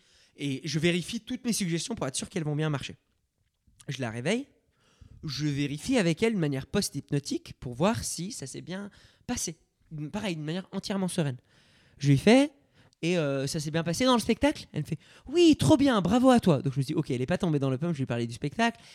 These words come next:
J'essaie de lui parler de plein de différentes choses du spectacle. Je lui dis, « Ça va, je t'ai hypnotisé dans le spectacle, y a pas de souci ? » Elle me fait, « Oui, absolument. » Et les autres, je lui fais, « Ouais, t'as vu, c'était ouf le spectacle de Ta. » Et elle a fait, euh, « Oui, voilà,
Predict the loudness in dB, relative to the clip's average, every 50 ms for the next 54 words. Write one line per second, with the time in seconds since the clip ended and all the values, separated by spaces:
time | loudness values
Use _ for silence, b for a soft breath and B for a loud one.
0 | B B B B -4 0 0 0 2 0 0 -2 -2 -2 -2 -2 -2 0 0 2
1 | 2 0 0 -2 _ -4 -2 0 2 2 2 2 2 2 0 0 -2 -2 -2 -2
2 | -2 -4 -6 -6 -8 -10 -10 -8 -8 -8 -8 -8 -8 -8 -10 b b b b b
3 | -8 -4 -2 0 0 2 2 2 2 0 0 -2 -2 -2 -2 -2 -4 -4 -4 -4
4 | -4 -2 -2 -4 -4 -4 -6 -6 -4 -6 -6 -4 -4 -4 -4 -4 -4 -4 -2 -2
5 | -2 -2 -2 -4 -8 _ _ _ _ _ _ _ -12 -8 -4 -2 0 2 2 2
6 | 2 0 0 -2 0 0 0 0 -2 -4 b b b b b b b -8 -8 -6
7 | -6 -6 -6 -8 -8 -6 -4 0 2 2 2 4 2 2 2 2 2 2 2 0
8 | 0 -2 0 2 2 0 2 0 -2 0 0 -2 -2 -2 -2 0 0 0 0 -2
9 | -2 -4 -6 b b b b b b b b b -6 -4 -2 -2 -2 -2 -2 -2
10 | 0 0 0 2 2 4 4 4 4 2 0 0